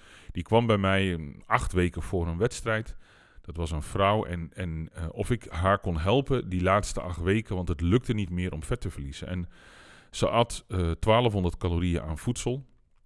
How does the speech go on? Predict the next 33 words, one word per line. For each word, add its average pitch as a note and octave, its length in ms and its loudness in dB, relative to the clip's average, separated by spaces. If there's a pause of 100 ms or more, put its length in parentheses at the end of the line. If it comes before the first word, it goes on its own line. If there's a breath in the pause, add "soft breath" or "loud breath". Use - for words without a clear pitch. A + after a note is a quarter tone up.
(480)
Dat E2 140 0
lichaam G2+ 300 4
was E2+ 140 0
gewoon E2 200 -4
helemaal, D2+ 680 -4
eh, D#2+ 240 -10
op - 120 -8
slot. - 320 0 (760 soft breath)
Eh, F2+ 180 0
uiteindelijk A#2 540 4
hebben F#2 200 2
we F2+ 60 0
met F2+ 160 0
wat, E2+ 240 -4
eh, E2+ 100 -2
wat, E2 340 -8
wat, F2 280 -8
eh, D#2 180 -4 (280)
trucjes, A2 540 -2
eh, D#2+ 380 -4 (180)
wel, F#2 360 2
wel F#2+ 200 4
gezorgd F#2 800 4
dat F#2 120 2
ze - 120 -2
nog F2+ 180 -2
in E2 120 -6
een E2+ 80 0
redelijke F2 320 2
shape G#2+ 320 -2
was. B2+ 240 -2
Maar, F2 360 -6
ehm, E2 280 -8